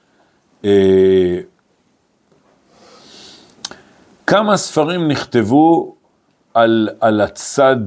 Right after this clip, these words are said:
אה, העיוני, על הצד ההלכתי שבש"ס? מאות אלפים. מאות אלפים של ספרים. בסדר? טוב, עשרות אלפים, בסדר?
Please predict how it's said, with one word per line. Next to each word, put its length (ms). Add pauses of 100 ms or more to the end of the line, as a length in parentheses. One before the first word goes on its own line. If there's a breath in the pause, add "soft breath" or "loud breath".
(280)
אה, 60 (440)
העיוני, 920 (320)
על 120
הצד 280
ההלכתי 840
שבש"ס? 1300 (1500)
מאות 600
אלפים. 380 (1600)
מאות 460
אלפים 360
של 140
ספרים. 400 (1800)
בסדר? 240 (200)
טוב, 220 (240)
עשרות 540
אלפים, 320 (200)
בסדר? 360